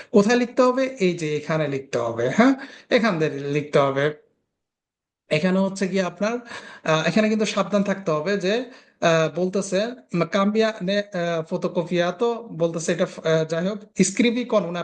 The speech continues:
penna nera, এটাকে হচ্ছে আপনাকে অবশ্যই কালো কলম দিয়ে লিখতে হবে। এমন না যে আপনি চাইলে এটা, আহ, কি বলে যে অন্য কালারের কলম দিয়ে বা পেন্সিল দিয়ে লেখা, এভাবে যাবে না,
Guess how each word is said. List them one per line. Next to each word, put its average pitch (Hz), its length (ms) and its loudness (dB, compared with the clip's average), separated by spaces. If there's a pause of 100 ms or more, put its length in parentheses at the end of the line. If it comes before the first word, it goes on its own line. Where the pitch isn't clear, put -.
penna 208 320 -2
nera, 135 420 -6
এটাকে 170 260 0
হচ্ছে 202 140 4
আপনাকে 208 260 0
অবশ্যই 185 440 -2
কালো 214 280 2
কলম 185 360 0
দিয়ে 147 180 -4
লিখতে 139 280 -2
হবে। 131 220 2
এমন 170 300 0
না 185 120 0
যে 170 120 0
আপনি 160 260 -4
চাইলে 160 360 -2
এটা, 165 300 0 (440)
আহ, 147 360 -2
কি 226 120 0
বলে 151 320 0
যে 147 460 -4
অন্য 175 260 0
কালারের 170 380 -2
কলম 160 320 -4
দিয়ে 151 120 -2
বা 156 120 0
পেন্সিল 151 420 -6
দিয়ে 151 180 -2
লেখা, 139 280 0
এভাবে 139 300 -6
যাবে 123 280 -4
না, 208 240 -2